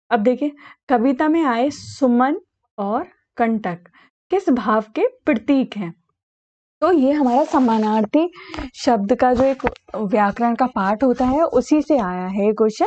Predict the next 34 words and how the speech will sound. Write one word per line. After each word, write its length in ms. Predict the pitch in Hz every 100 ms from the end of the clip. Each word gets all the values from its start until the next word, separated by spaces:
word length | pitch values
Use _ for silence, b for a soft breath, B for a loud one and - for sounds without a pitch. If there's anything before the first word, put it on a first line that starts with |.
| 554
सुमन 560 | - 320 _ 311 302 320
और 120 | 330
कंटक 420 | 339 311 285 311 392 277
मतलब 240 | 254 294 311 _ -
इसके 400 | - 320 - 370
समानार्थी 680 | 370 285 226 226 220 214 277
शब्द 360 | 262 269 240 214
क्या 140 | 202
हैं? 220 | 170 175 170 b b _ -
तो 80 |
बताइए 400 | 208 214 220 220
क्या 180 | 226 226
होगा 280 | 226 214 214
इसका 280 | 214 - 214
आंसर? 400 | 214 208 240 277 _ _ -
आप, 240 | 196 196 _ _ _
अ, 180 | 214 214
सोचिए, 460 | 220 - 226 214 262
सोचिए। 320 | 247 240 208 180
हाँ, 380 | 220 180 165 170
आपने 340 | - 196 220 233
ठीक 220 | 233 214
सोचा 340 | - 214 214
होगा, 220 | 214 208 466 B B B _ _
फूल 280 | 311 349 440 453 _ _
और 300 | 226 247 370 - _
कांटे। 420 | - 185 170 170 165 _ _ _
तो 60 |
सुमन 360 | 226 262 247 262
का 140 | 277
मतलब 280 | 277 269 277
होता 260 | 277 277 294
है 140 | 294
फूल 420 | 294 - 277 302